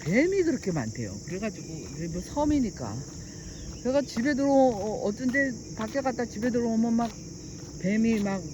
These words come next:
여러 마리가 집 안에서 돌아다녀가지고, 뭐 어떻게 들어오는지 그 문틈으로 들어온대네요. 도마뱀.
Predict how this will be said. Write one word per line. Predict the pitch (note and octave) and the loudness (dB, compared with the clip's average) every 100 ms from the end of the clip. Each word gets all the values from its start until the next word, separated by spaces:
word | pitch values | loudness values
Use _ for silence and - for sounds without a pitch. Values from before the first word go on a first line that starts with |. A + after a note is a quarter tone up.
| C3+ | -2
여러 | D#3+ G3 | 2 4
마리가 | A3+ A#3 G3+ F3+ | 6 6 4 2
집 | E3+ E3+ | 0 0
안에서 | G#3 G#3 E3 D#3 | 0 0 -2 -2
돌아다녀가지고, | D#3+ E3 F#3 D#3+ C#3 C#3 A#2+ B2 - - - - - - - - | -2 0 0 0 0 -2 -4 -6 -8 -8 -10 -12 -12 -12 -12 -10
뭐 | G#3 F#3 | -2 0
어떻게 | G#3+ - D#4 | 0 0 -2
들어오는지 | C4+ C4 A#3+ G3 G3+ | 2 2 2 0 -2
그 | G3+ | -2
문틈으로 | E3 A3 C4+ D4 B3 F#3 | 0 4 4 4 2 2
들어온대네요. | D#3 D#3 F#3+ E3 C#3 G#2+ F#2+ - - - - - - - - - - - - - | 2 2 2 2 0 -2 -4 -8 -12 -12 -14 -12 -12 -12 -12 -12 -12 -12 -10 -4
도마뱀. | F3+ F3+ C3+ A#2+ A2 | 0 0 2 0 -2